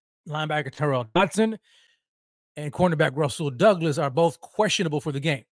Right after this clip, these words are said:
Oh, I forgot to mention Taylor Rapp. Taylor Rapp is also out for the game. So there we got Gabe Davis out, Taylor Rapp out,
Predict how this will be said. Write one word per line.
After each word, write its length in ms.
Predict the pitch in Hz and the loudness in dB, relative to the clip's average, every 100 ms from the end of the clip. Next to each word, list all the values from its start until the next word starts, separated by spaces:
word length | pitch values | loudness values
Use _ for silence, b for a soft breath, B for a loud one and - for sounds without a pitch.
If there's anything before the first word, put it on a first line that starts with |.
| _ - | _ 6
Oh, 160 | 233 170 | 6 6
I 100 | - | 0
forgot 260 | 208 196 | -2 -2
to 60 | 170 | -2
mention 240 | 190 170 | -4 -6
Taylor 280 | 135 185 175 | -4 -4 -2
Rapp. 180 | 175 123 | -2 -4
Taylor 220 | - 190 | -4 -2
Rapp 160 | 190 170 | 0 -2
is 100 | 151 | 0
also 260 | 180 160 | 2 2
out 160 | 147 143 | -4 -8
for 80 | 143 | -8
the 60 | |
game. 200 | 139 139 - _ _ _ _ _ _ _ _ b b | -6 -6 -8 _ _ _ _ _ _ _ _ b b
So 120 | 175 | 0
there 140 | 214 | 2
we 160 | 240 233 | 2 4
got 240 | 220 185 | 4 4
Gabe 240 | 151 214 180 | 4 2 2
Davis 260 | 185 185 - | 2 0 -2
out, 260 | 165 170 175 _ | 0 0 0 _
Taylor 240 | - 196 165 | -8 -4 0
Rapp 240 | 185 175 _ | 0 0 _
out, 220 | 147 127 | -6 -6